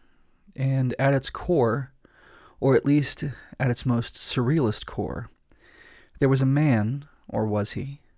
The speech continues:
called Jeff Mangum. In those days,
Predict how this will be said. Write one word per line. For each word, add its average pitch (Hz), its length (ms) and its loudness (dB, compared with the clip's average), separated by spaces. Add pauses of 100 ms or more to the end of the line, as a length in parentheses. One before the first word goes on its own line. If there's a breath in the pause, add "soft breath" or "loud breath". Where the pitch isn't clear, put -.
(280)
called 110 360 0 (120)
Jeff - 320 -4 (400)
Mangum. 120 460 -2 (2250 loud breath)
In 147 120 4
those 180 220 4
days, 156 500 4